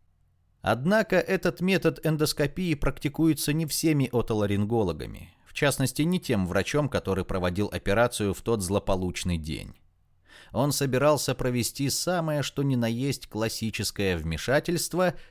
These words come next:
и избавить пациента от хронического синусита,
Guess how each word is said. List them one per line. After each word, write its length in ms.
и 220
избавить 580
пациента 600
от 180
хронического 720
синусита, 760